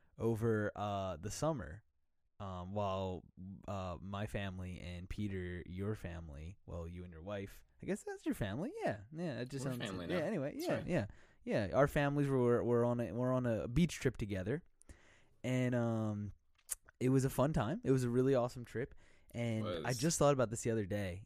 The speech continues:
Speaker 1: and I completely forgot this even happened, and it's so cringy to me, so embarrassing.
Speaker 2: What do you,
Speaker 1: Is,
Speaker 2: man.
Speaker 1: um, we ate,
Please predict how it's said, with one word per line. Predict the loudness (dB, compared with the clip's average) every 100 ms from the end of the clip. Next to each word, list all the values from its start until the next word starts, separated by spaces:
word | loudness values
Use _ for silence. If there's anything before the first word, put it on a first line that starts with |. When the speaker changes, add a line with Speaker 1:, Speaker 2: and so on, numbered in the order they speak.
| -6
Speaker 1:
and | -4
I | -2
completely | 0 2 4
forgot | 2 0 0
this | 0
even | -2 -2
happened, | -4 -4 -4 -4
and | -4
it's | -4
so | -2 2 4 6 6
cringy | 4 -2 -2 -4 -8 -12 -20 -18 -6
to | -4
me, | -4 -10 -8
so | 2 2
embarrassing. | 4 2 0 -4 -8 -14 -18 -20 -20
Speaker 2:
What | -16
do |
you, | -12 0
Speaker 1:
Is, | 4 4 4
Speaker 2:
man. | 0 -4 -4
Speaker 1:
um, | -2 0 0 0
we | 0 0
ate, | 2 0